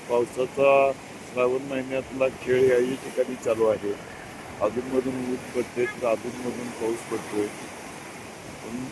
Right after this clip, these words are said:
कृष्णा कोयना धरणातल्या पाण्याचा विसर्ग आणि परिसरात सातत्यानं सुरू असणारा पाऊस यामुळे या परिसरामध्ये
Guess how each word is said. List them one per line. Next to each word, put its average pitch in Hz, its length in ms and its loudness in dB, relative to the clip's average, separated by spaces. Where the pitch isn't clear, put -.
कृष्णा 147 760 6
कोयना 143 300 6
धरणातल्या 156 580 4
पाण्याचा 143 480 4
विसर्ग 135 500 4
आणि 127 180 2
परिसरात 139 540 0
सातत्यानं 135 720 -2
सुरू 131 280 -2
असणारा 131 360 2
पाऊस 127 540 0
यामुळे 135 480 6
या 127 120 6
परिसरामध्ये 123 880 -2